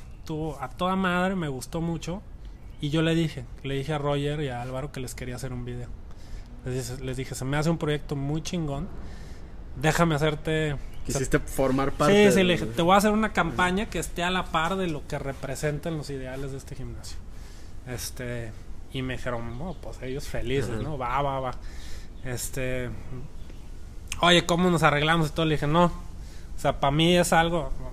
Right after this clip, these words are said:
Speaker 1: me nace, ¿no? Cuando te nace algo, lo quieres
Speaker 2: Ujú.
Speaker 1: hacer". Este, finalmente llegamos ahí a eso, ¿no? "Pues puedes venir a entrenar pa' que te sigas ahí medio inspirando", y, y armamos. Y va, y me armé la primer como campaña grande que salió visual de,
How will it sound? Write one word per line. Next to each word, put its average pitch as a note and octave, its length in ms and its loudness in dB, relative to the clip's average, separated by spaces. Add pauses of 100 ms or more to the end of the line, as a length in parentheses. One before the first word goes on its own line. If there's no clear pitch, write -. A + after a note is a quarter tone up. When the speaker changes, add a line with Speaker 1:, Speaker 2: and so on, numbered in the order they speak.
Speaker 1:
me C3+ 140 -2
nace, C#3+ 340 2
¿no? C#3 160 -2
Cuando C#3+ 200 -2
te C3 140 -4
nace D#3 280 4
algo, F3 140 4
lo D#3+ 100 0
quieres E3 200 0
Speaker 2:
Ujú. D3+ 100 0
Speaker 1:
hacer". D#3+ 200 2 (640)
Este, B2 580 -4 (560)
finalmente D3 540 2
llegamos D3+ 320 4
ahí C#3+ 240 4
a C#3+ 60 4
eso, C#3 140 -2
¿no? C#3+ 140 -2
"Pues - 180 -8
puedes D3+ 260 0
venir D3+ 260 2
a - 40 4
entrenar D3+ 520 2 (640)
pa' A#2+ 120 -4
que - 80 -12
te B2 140 -6
sigas C#3 300 2
ahí C#3 360 2
medio C3+ 220 -2
inspirando", C#3 680 -2
y, A#2+ 220 -4 (720)
y C3 120 0
armamos. C3+ 420 2
Y B2+ 80 0
va, G#3+ 160 0
y A#3 40 -2
me F3+ 120 0
armé D3 460 0 (680)
la C3 220 0
primer C#3+ 380 4
como D#3+ 220 2
campaña C#3 540 2
grande C#3+ 400 0
que C3 120 -6
salió B2+ 420 0
visual C3 460 0
de, A#2+ 220 -4